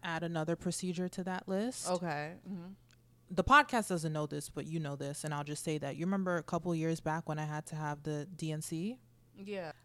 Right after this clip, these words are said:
Speaker 1: I had a dilation and curettage a couple years back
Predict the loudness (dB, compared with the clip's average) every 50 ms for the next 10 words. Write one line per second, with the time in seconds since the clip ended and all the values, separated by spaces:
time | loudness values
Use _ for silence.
0 | -20 -10 0 4 6 6 6 6 4 2 4 4 6 6 4 2 2 2 2 4
1 | 4 6 4 4 2 2 4 4 4 4 4 2 2 2 2 0 0 0 2 2
2 | 2 2 2 2 0 2 2 2 0 -2 -4 -4 -6 -6 -4 -2 -2 0 0 -2
3 | -2 -2 -4 -6 -6 -4 -6 -8